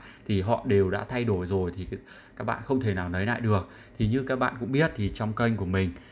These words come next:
mình cũng có hướng dẫn các bạn rất nhiều cách để giúp các bạn có thể lấy lại được những cái tài khoản Facebook của các bạn. Thì rất nhiều người các bạn đã, ờ, thực hiện theo và các bạn đã lấy lại được. Nhưng mà trong đó có một số trường hợp là do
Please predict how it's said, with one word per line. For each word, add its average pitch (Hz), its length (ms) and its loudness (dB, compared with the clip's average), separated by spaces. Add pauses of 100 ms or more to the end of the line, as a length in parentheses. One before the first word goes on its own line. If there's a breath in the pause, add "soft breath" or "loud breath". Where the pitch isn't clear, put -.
(120)
mình 98 180 2
cũng 104 140 -6
có 104 100 -2
hướng 104 220 0
dẫn 120 200 -2
các 127 140 -6
bạn 123 180 -2
rất 156 160 -4
nhiều 113 200 2
cách 139 280 -2
để 95 160 0
giúp 127 220 0
các 135 120 -4
bạn 127 180 -4 (280 loud breath)
có 104 140 0
thể 107 140 4
lấy 90 240 0
lại 120 200 -4
được 104 280 2
những 101 120 -8
cái 104 100 -4
tài 98 160 -2
khoản 95 240 -4
Facebook 120 220 0
của 104 140 -4
các 92 100 -4
bạn. 113 200 0 (260 loud breath)
Thì 98 140 0
rất 151 160 -2
nhiều 107 300 4
người 95 340 2 (420 loud breath)
các 104 100 0
bạn 120 300 -2
đã, 113 800 -2 (320 loud breath)
ờ, 95 140 0
thực 101 160 2
hiện 110 240 2
theo 127 240 2
và 101 120 0
các 98 140 -6
bạn 113 160 -2
đã 101 100 -2
lấy 101 200 0
lại 127 180 -2
được. 117 320 4 (180 loud breath)
Nhưng 120 120 2
mà 107 140 2
trong 123 200 -4
đó 107 160 0
có 113 140 -4
một 127 180 0
số 104 260 -4
trường 110 180 -4
hợp 104 260 0
là 95 260 -4
do 131 380 0